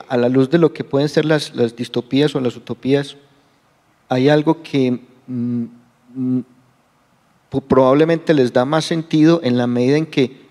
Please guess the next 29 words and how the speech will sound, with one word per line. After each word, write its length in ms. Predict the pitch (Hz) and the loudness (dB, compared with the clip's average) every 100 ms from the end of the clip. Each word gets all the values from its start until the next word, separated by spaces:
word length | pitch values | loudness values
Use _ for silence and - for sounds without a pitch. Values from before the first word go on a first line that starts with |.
| _ | _
cualquiera 380 | - 170 202 151 | -6 0 2 2
pudiera 340 | 147 139 135 | 2 2 2
comparar 540 | 151 139 120 127 127 127 | 2 -2 0 0 0 0
el 100 | 160 | 0
ejercicio 560 | 135 123 - 131 - | -2 -4 -4 -4 0
de 80 | 117 | -2
lo 160 | 113 110 | 0 -2
que 140 | 127 | -2
estos 240 | 120 - 147 | -4 -4 -4
autores 440 | 127 - 127 147 | -4 -2 -2 -2
han 100 | 151 | -4
escrito 500 | 156 - 156 131 - | -4 -4 -2 -2 0
y 80 | 143 | 2
decir, 240 | 120 135 - | 2 -2 -4
"Ah, 180 | 127 139 | -4 -4
mira, 240 | 135 120 | -2 -4
sí, 240 | 110 123 - _ - - _ _ _ - | -4 -12 -14 _ -16 -16 _ _ _ -6
mira, 160 | 117 - | -6 -6
ahí 160 | 113 127 | -2 0
no 100 | 123 | 0
se 100 | 135 | -2
equivocó, 500 | - 110 98 - - | -2 0 -2 -6 -10
esto 160 | 120 | -8
está 180 | - - | -6 -6
pasando, 420 | - 113 - 107 - | -6 -6 -8 -12 0
o 160 | 123 | 4
eso 160 | 113 139 | 4 2
pasó", 400 | - 107 - 101 - - - - | -6 -8 -6 -8 -10 -20 -20 -4
¿cierto? 300 | 131 - 196 | -4 -4 -12